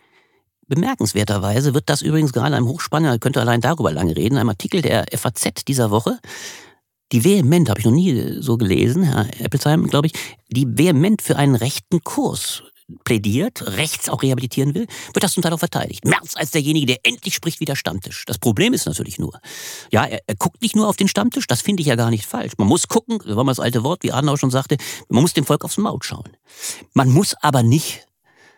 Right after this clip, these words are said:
dem Wort nach dem Maul reden. Und das ist der schmale Grat, auf dem sich ein Friedrich Merz immer wieder bewegt. Er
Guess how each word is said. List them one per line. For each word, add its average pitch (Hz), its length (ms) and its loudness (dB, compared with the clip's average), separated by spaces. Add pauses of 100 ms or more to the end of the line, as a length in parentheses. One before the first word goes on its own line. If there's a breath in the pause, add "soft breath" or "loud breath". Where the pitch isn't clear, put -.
(500 soft breath)
dem 101 160 4
Wort 117 260 0
nach 101 180 2
dem 92 160 2
Maul 90 240 2
reden. - 380 -4 (260)
Und 123 220 2
das - 160 -2
ist - 260 -4
der 131 100 2
schmale 147 420 0
Grat, 123 400 -2
auf 139 140 -4
dem 131 160 2
sich 123 160 -4
ein 120 100 0
Friedrich 120 300 -4
Merz 131 240 0
immer 156 200 2
wieder 143 160 0
bewegt. 120 400 -4
Er 117 120 -4